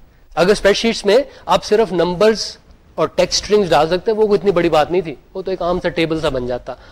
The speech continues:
تو یعنی ورڈ پروسیسر میں بھی کر سکتے، اسپریڈ شیٹ میں بھی کر سکتے، کوئی اتنا فرق نہیں ہوتا۔ لیکن کی چیز جو ہے وہ یہی کہ ان سیلز میں آپ فارمولاز ڈال سکتے ہیں۔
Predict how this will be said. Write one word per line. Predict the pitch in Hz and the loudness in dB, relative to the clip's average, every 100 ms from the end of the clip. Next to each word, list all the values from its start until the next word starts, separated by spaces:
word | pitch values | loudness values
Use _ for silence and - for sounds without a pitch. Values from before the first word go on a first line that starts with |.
| - | -14
تو | 143 | -4
یعنی | 151 156 | -2 0
ورڈ | 151 160 | 0 0
پروسیسر | 156 151 | -2 0
میں | 190 196 | 0 0
بھی | |
کر | 196 170 | 0 -2
سکتے، | 175 165 175 | -2 -6 -6
اسپریڈ | 165 - - - 170 160 | -8 -10 -20 -4 -2 -2
شیٹ | 170 | -4
میں | 170 | -4
بھی | 165 | -2
کر | 160 | -2
سکتے، | 151 156 165 | -4 -4 -4
کوئی | 156 | -4
اتنا | 156 165 | -4 -4
فرق | 156 165 | -4 0
نہیں | 202 | 2
ہوتا۔ | 196 214 | 2 2
لیکن | 214 226 214 - | 0 -2 -8 -4
کی | 254 285 | 0 0
چیز | 240 196 139 | 0 -2 -2
جو | 160 | -4
ہے | 139 185 - - - | -2 -6 -8 -20 -8
وہ | 135 | -4
یہی | 135 131 110 - - - - - - _ - | -2 -4 -6 -16 -20 -20 -20 -20 -20 _ -10
کہ | 160 - | -10 -6
ان | 156 156 147 _ _ _ _ _ _ _ _ _ _ _ _ _ _ - | -4 -2 -6 _ _ _ _ _ _ _ _ _ _ _ _ _ _ -18
سیلز | - 180 196 139 | -2 2 2 0
میں | 117 147 - - - _ | -10 -12 -14 -20 -20 _
آپ | - 127 - - - | -16 -16 -16 -16 -2
فارمولاز | 156 151 127 120 - - | 0 0 -2 -4 -8 -12
ڈال | 110 | -12
سکتے | - 123 - | -12 -12 -2
ہیں۔ | 185 | -2